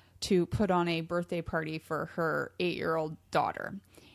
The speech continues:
And things continually go awry, and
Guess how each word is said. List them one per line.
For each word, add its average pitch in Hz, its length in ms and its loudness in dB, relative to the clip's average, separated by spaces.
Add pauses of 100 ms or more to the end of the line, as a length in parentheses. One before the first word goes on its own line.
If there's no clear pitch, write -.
(140)
And 175 340 2
things 214 340 2
continually 214 640 0
go 185 180 4
awry, 170 760 4
and 175 520 2